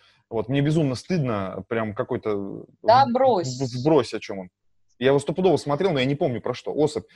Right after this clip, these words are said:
Speaker 1: «Особь»
Speaker 2: В общем,
Speaker 1: это
Speaker 2: там про
Speaker 1: персонаж,
Speaker 2: ж-
Speaker 1: женщина, наверное, да?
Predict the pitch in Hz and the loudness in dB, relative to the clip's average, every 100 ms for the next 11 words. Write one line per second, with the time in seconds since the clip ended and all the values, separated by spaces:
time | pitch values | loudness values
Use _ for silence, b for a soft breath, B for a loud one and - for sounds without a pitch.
0 | b b 196 220 262 269 277 247 311 285 | b b 2 4 2 4 4 4 4 4
1 | 285 160 113 101 165 147 - 110 107 104 | 4 4 2 2 2 2 -2 -4 -2 -2
2 | 95 95 127 190 | -2 -4 -2 -2